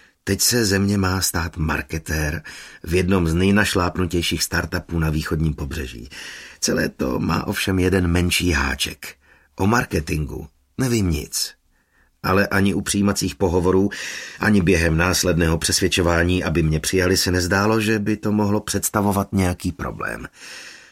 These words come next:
Uklidňuje mě vědomí, že do HubSpotu mě vzali proto, abych se stal jedním z nich.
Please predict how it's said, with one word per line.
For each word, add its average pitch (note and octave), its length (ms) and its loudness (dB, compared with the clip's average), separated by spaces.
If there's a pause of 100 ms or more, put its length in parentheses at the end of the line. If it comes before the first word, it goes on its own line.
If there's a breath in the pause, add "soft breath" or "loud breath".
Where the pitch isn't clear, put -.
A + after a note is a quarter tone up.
Uklidňuje A2+ 560 4
mě F#2 240 4
vědomí, G#2+ 440 4
že G#2 120 2
do F2+ 120 4
HubSpotu A#2 560 0
mě A2 160 2
vzali G#2 260 2
proto, G2+ 320 0
abych G#2+ 200 0
se G2+ 100 -2
stal F2+ 200 0
jedním F#2+ 400 4
z D#2+ 60 0
nich. - 360 -4